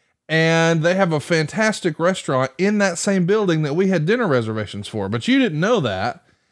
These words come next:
And we assumed, "Hey, after we go eat lunch, we're gonna go back to the house, take a nap, take a shower, get ready, go out." No, no, the nature's here. It's nonstop. Let's go.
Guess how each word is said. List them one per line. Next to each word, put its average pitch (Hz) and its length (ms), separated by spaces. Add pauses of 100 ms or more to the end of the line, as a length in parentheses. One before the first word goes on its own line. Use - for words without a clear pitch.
(320)
And 151 480
we 226 240
assumed, 202 760 (120)
"Hey, 175 200
after 165 240
we 165 140
go 160 180
eat 143 100
lunch, 190 320
we're 156 80
gonna 147 160
go 127 120
back 123 200
to - 80
the 110 100
house, 151 340
take 120 240
a - 40
nap, 147 420 (100)
take 113 200
a 101 40
shower, 147 480
get 123 200
ready, 143 300
go 120 200
out." 143 300 (440)
No, 165 100
no, 110 280 (100)
the 131 140
nature's 180 440
here. 113 380
It's 135 200
nonstop. 139 680
Let's 123 220
go. 113 420